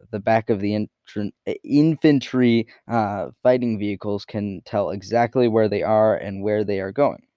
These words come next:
That's exciting. Uh, eventually, the Army wants to buy four, uh, forty thousand, um, eovs,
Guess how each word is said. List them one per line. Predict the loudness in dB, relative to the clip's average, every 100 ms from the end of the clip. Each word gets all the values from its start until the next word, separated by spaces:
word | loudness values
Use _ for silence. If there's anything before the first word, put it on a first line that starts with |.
| _
That's | -6 -6
exciting. | -8 -8 -4 -4 -8 _ _ -2
Uh, | 2 4 2
eventually, | 2 2 4 4 4
the | 4
Army | 2 2 0
wants | -2 -4
to | -2
buy | -2 -2 0
four, | 4 4 2 -2 -6
uh, | -2 -2
forty | 0 0 0
thousand, | 0 2 2 0 -6 -8 -10 _ _ -10
um, | -4 -2 -4 -6 -10 -14 _ _
eovs, | 0 4 6 4 2 -8